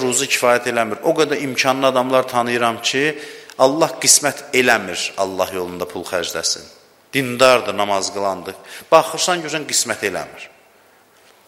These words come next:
Hamısı qismətləndir. Bir manatın əgər haqq yolunda xərclənəcəksə, qismətləndir. Allahın inayətidir,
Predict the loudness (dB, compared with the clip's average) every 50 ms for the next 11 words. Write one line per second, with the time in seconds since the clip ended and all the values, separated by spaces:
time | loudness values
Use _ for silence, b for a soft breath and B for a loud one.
0 | _ _ _ 2 2 4 4 4 0 0 0 2 4 4 4 4 4 2 0 0
1 | -2 -2 -2 -2 -4 -4 -4 -4 -4 B B B B B B B B B 2 2
2 | 4 4 4 6 6 6 4 2 0 -4 -4 -4 -4 -2 0 2 4 6 4 4
3 | 2 0 0 0 0 0 0 -4 -2 -2 -2 -2 -4 -2 -2 -2 0 2 2 2
4 | 2 2 0 -2 0 0 0 0 0 2 4 4 2 2 0 -2 2 4 4 4
5 | 4 4 0 0 0 -2 -2 -2 -2 -4 -6 -6 -6 -8 -8 -4 0 0 2 2
6 | 2 0 -2 -2 -2 -6 -6 -4 -2 2 4 4 4 4 2 0 -2 -6 -6 -8
7 | -8